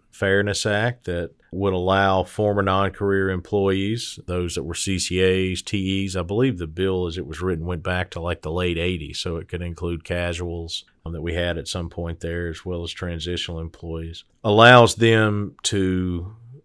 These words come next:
make deposit or, quote, buy back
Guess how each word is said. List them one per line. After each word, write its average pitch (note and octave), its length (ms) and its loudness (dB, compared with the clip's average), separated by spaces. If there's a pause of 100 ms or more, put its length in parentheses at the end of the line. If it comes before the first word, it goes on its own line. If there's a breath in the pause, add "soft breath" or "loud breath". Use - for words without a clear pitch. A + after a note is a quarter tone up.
(320)
make G2+ 260 2
deposit G2 600 6
or, F2+ 220 2
quote, F#2 420 2
buy G2 260 8
back F2+ 520 2